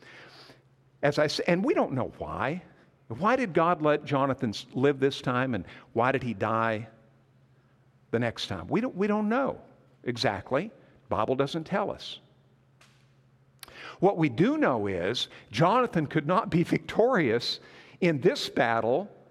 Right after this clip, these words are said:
were God not involved. And when God got involved, the victory was stupendous, and it was one of which God got the glory. What are you involved in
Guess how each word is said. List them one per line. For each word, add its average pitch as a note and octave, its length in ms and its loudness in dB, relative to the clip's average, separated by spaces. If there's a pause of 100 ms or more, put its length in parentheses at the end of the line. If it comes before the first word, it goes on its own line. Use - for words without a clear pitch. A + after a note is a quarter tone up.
(680)
were D#3 360 4 (200)
God G#3+ 340 4
not B2 320 2 (500)
involved. G#2 680 0 (1040)
And G3+ 640 4
when F3+ 220 4
God B3 360 4
got F3 260 4
involved, C3+ 680 2 (260)
the A3 100 6
victory F#3 680 2 (260)
was F3 140 2
stupendous, G3+ 1120 -2 (320)
and F3 100 2
it F3 60 -2
was D#3 160 0
one F#3+ 180 0
of G3 120 -2
which - 280 0 (300)
God C3+ 300 2
got A2+ 200 2
the - 60 -20
glory. F#3 440 -2 (2250)
What D4 160 6
are C4+ 40 -4
you G#3 240 4
involved B2 520 2
in C#3+ 380 0